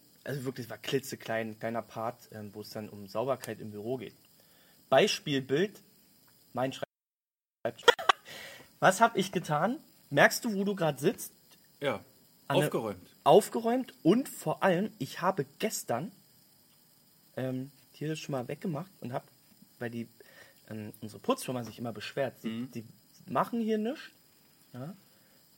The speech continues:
Speaker 1: wenn alles vollgelegt ist, habe ich die komplette Seite hier frei gemacht. Ich habe heute Morgen hier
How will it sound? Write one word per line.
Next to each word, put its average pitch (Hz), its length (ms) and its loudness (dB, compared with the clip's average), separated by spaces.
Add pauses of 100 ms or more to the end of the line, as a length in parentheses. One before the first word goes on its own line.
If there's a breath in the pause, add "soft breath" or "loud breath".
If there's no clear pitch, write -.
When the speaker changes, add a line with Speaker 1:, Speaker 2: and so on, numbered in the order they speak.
Speaker 1:
wenn 151 340 0
alles 160 240 0
vollgelegt 170 440 2
ist, - 160 -12
habe 131 120 -6
ich 143 100 -14
die 147 220 -12 (100)
komplette 165 460 -8
Seite 151 300 -8
hier 147 100 -6
frei 143 220 -8
gemacht. 139 320 -10 (880)
Ich - 240 -6
habe 160 180 -8
heute 156 180 -10
Morgen 147 220 -6
hier 151 240 -8